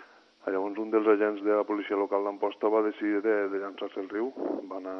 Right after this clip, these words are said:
nedant una mica més de quinze metres, eh, va poder-la agafar i en una maniobra, maniobra la va, la va traure hasta, hasta la rampa d'allí de l'embarcadero, al lloc on ja la van, la van poder agafar els,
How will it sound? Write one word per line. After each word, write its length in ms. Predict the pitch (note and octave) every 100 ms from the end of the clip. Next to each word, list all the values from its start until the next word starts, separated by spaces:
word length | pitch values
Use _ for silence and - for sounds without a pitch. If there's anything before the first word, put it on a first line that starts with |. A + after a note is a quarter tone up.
| F#2
nedant 300 | F#2 F#2+ G2 G2
una 560 | - - - - G#2
mica 240 | G2 F#2+ G2
més 160 | F#2+
de 80 | F#2
quinze 300 | F#2+ G#2 F#2+
metres, 320 | G2 G2+ C3 C#3+ - - - - - _ _ _ _ -
eh, 220 | F#2 F#2 F2+ -
va 120 | G2 F2+
poder-la 460 | F#2 G2 G2 F#2+ F#2+ F2+ F#2+
agafar 480 | F#2+ F#2+ G#2 A2 A2
i 60 |
en 80 | G2
una 160 | G2 F#2+
maniobra, 380 | F#2+ F#2+ F#2+ F#2+ -
maniobra 480 | G#2 F#2+ F#2 F#2+ G2
la 140 | G#2+ G2+
va, 80 | F#2+ F#2 F#2+
la 80 | F#2+
va 120 | F#2
traure 240 | F#2+ F#2 F#2+
hasta, 240 | - F#2+ F2+ - - - - - -
hasta 180 | - G2
la 80 | F#2+ G2
rampa 320 | G2+ G2+ G2+
d'allí 240 | G2+ G2
de 140 | G2 F#2+
l'embarcadero, 640 | F#2+ G2 - G2+ G#2+ - - - - - - - _
al 80 | G2
lloc 240 | F#2 F#2 G2
on 80 | G2
ja 80 | F#2+
la 160 | F#2+ F2+
van, 180 | F#2 F2 F#2 - -
la 160 | A2 G2
van 160 | G2
poder 240 | G2 F#2+ F#2+
agafar 240 | - F#2+
els, 180 | F#2 -